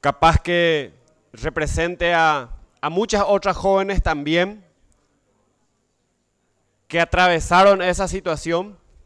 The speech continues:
similar, la que, la de quedar embarazada muchas veces sin conocimiento,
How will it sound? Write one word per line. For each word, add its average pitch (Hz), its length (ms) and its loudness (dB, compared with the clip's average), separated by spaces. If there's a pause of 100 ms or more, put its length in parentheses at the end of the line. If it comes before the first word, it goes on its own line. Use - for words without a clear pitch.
(520)
similar, 131 760 -6
la 120 220 -10
que, 113 460 -12 (160)
la 110 140 -12
de 113 120 -8
quedar 117 300 -6
embarazada 131 800 -6 (1040)
muchas 127 260 -6
veces 135 300 -4
sin 143 160 -8
conocimiento, 143 800 -6